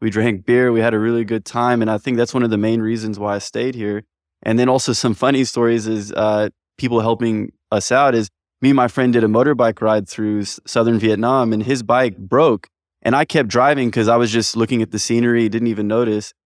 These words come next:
And then, uh, I realized he wasn't there. So I tr-, I turned around and, like, five kilometers back, five miles or whatever it was,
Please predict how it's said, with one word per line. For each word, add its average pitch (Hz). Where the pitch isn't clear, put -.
And 110
then, 120
uh, 113
I 113
realized 131
he 110
wasn't 110
there. 123
So -
I 113
tr-, -
I 117
turned 160
around 139
and, 117
like, 113
five 143
kilometers 131
back, 123
five 117
miles 113
or 104
whatever 110
it 107
was, 113